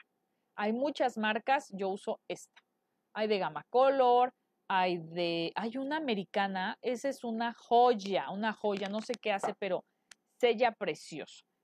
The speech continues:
Pero deben dejar que seque muy bien. Si ustedes no dejan que seque y,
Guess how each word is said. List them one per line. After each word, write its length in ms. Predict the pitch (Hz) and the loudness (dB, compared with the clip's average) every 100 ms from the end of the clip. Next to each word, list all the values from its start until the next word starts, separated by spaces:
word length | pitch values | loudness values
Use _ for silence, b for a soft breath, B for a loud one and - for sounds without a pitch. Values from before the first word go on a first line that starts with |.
| _ | _
Pero 240 | - 269 269 | 4 6 6
deben 360 | 294 311 349 | 6 6 4
dejar 400 | 311 302 262 247 | 4 2 2 0
que 160 | - 269 | 0 -4
seque 340 | - 220 240 | -2 -2 -2
muy 300 | 220 220 220 | -2 0 -2
bien. 420 | 196 220 233 220 214 _ _ _ - | -2 -4 -4 -4 -8 _ _ _ -10
Si 160 | - | -4
ustedes 380 | 269 - 311 370 | -2 2 4 4
no 160 | 339 311 | 2 2
dejan 320 | 330 311 285 | 2 0 -2
que 140 | 233 | -2
seque 420 | 220 226 - 180 - _ _ | 2 0 -2 -8 -8 _ _
y, 100 | - | -2